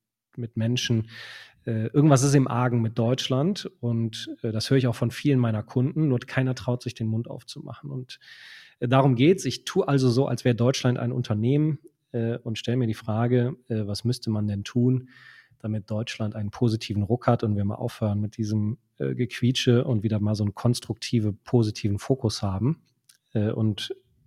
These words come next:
für mich ist das dann ein Weckruf an die Leistungselite, also vom Müllmann über die Sekretärin bis hin zum Vorstand, alle die Menschen, die in Deutschland arbeiten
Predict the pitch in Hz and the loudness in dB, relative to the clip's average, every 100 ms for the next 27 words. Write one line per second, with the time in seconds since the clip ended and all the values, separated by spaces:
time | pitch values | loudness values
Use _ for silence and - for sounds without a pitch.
0 | _ - 107 113 117 117 - 113 120 110 | _ 0 2 4 2 2 2 0 2 2
1 | 117 - 117 107 - 107 101 104 - 110 | 2 2 2 2 0 0 0 -2 -2 -4
2 | 98 135 120 117 127 127 120 110 120 - | -4 -4 -4 -2 -4 -4 -6 -4 -6 -6
3 | - _ _ - - _ _ 120 113 120 | -12 _ _ -20 -20 _ _ 4 8 10
4 | 135 123 120 113 113 117 - - 123 113 | 10 8 6 6 4 2 -6 -2 0 4
5 | 110 107 113 - - 104 110 - - 120 | 4 4 0 -4 -2 0 2 0 2 4
6 | 117 107 107 104 110 - - 113 107 107 | 4 4 2 2 0 -2 0 2 4 0
7 | 135 233 - 101 - 110 113 - 107 104 | -4 -8 -6 -6 -2 0 0 0 0 2
8 | 101 - 127 117 127 117 120 120 117 107 | 0 4 4 6 4 4 4 2 0 -2
9 | 107 110 107 110 104 - 107 113 113 110 | -2 -4 -4 -4 -6 -6 -4 -2 0 -2
10 | 110 104 | -4 -6